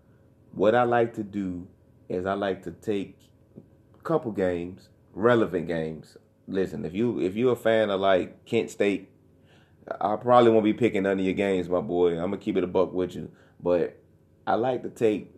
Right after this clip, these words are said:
four or five relevant games, give thoughts on the game, give you a pick. It don't gotta be the most, it don't gotta be the college game day, game of the week type shit, but just, like, relevant games. You know, this is a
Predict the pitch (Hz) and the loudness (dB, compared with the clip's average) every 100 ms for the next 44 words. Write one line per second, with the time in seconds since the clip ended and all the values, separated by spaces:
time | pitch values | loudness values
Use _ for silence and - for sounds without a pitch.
0 | - - 110 107 104 - 101 98 98 85 | -18 -2 2 2 0 -2 -2 0 -2 -2
1 | 92 101 92 92 92 95 95 92 87 - | -2 -2 -4 -6 -4 -2 -2 -6 -10 -18
2 | _ _ - 95 98 - - 95 95 - | _ _ -10 -6 -6 -6 -2 0 0 -2
3 | 101 98 85 95 92 95 92 90 90 _ | -4 -4 -4 -2 -2 -2 -6 -8 -14 _
4 | _ _ _ _ _ 110 98 101 95 95 | _ _ _ _ _ -8 -2 -2 -2 0
5 | 92 110 101 98 - 90 131 143 135 131 | 0 -2 -4 -4 -4 0 0 4 4 4
6 | 110 113 107 95 101 104 98 85 139 139 | 2 0 0 -2 -2 -4 -4 2 2 4
7 | 143 123 113 113 101 - - _ _ - | 4 2 0 -2 -2 -8 -16 _ _ -14
8 | - 107 107 95 85 98 101 95 87 87 | -8 0 2 2 0 0 0 0 0 0
9 | 92 95 98 92 87 87 98 - 82 - | 0 0 0 0 -2 -4 -6 -6 -6 -4
10 | 87 78 - _ _ 104 120 113 143 139 | -6 -6 -10 _ _ -4 -4 -2 0 2
11 | 123 104 104 131 127 107 95 95 90 87 | 0 -2 4 6 8 4 2 0 0 -2
12 | - - _ - 151 113 104 117 135 107 | -10 -18 _ -8 0 0 0 -2 -4 -6
13 | 104 101 98 90 | -6 0 2 2